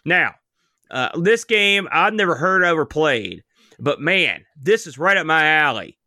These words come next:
Uh, I love it. I love multiple gameplay elements on one screen. It does that.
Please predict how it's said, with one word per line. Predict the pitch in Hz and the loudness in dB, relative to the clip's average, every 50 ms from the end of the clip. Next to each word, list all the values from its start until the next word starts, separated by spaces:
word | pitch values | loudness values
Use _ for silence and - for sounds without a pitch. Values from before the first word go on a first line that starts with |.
| _ - | _ -4
Uh, | 139 139 127 | -2 -2 0
I | - 147 165 | 0 2 2
love | 175 190 208 220 254 262 202 | 2 4 4 2 2 2 0
it. | 143 - - | -2 -2 0
I | 131 175 | 0 2
love | 202 226 240 220 147 135 | 4 4 2 2 0 -4
multiple | 156 160 208 240 240 247 240 233 180 202 196 165 | -4 0 0 2 2 0 -2 -2 -2 0 -2 0
gameplay | 127 170 170 175 190 196 185 - - 196 185 180 175 | 2 0 2 2 0 -2 -2 -2 -2 0 2 2 2
elements | 175 180 175 180 175 180 175 - | 2 2 2 2 0 -2 -2 -2
on | 170 156 151 | -2 -2 0
one | 143 151 170 175 165 | 0 0 0 0 -2
screen. | - - - 160 170 170 175 180 180 180 180 | -6 -4 -2 0 0 2 2 2 2 2 0
It | 170 139 120 | 0 0 0
does | 151 160 151 117 | 0 -2 -2 0
that. | - 147 151 156 160 165 - | 0 0 2 2 2 0 -2